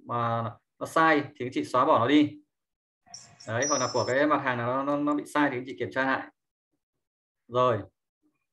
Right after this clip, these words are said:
Thì đấy là kiểm tra về cái, ờ, doanh, doanh thu bán hàng để chị xem. Tiếp theo thì anh chị sẽ kiểm tra ở trên cái tờ khai thuế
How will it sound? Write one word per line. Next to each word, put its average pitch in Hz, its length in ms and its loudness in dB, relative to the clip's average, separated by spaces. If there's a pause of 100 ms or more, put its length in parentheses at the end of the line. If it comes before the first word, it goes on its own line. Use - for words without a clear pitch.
(420)
Thì 127 80 -8
đấy 131 120 2
là 160 140 2
kiểm 120 140 -4
tra 143 160 2
về 131 160 2
cái, 123 220 0
ờ, 151 480 2
doanh, 147 240 2 (180)
doanh 147 300 -4
thu 151 400 0
bán 113 120 -6
hàng 131 340 -2 (260)
để 107 160 -6
chị 127 180 -6
xem. 139 260 -2 (640)
Tiếp 202 160 4
theo 185 160 6
thì 151 60 6
anh 143 120 2
chị 151 120 -2
sẽ 147 240 0
kiểm 143 220 -2
tra 147 160 2
ở 123 120 2
trên 147 120 -2
cái 151 120 -4
tờ 127 160 0
khai 143 180 -2
thuế 143 300 -2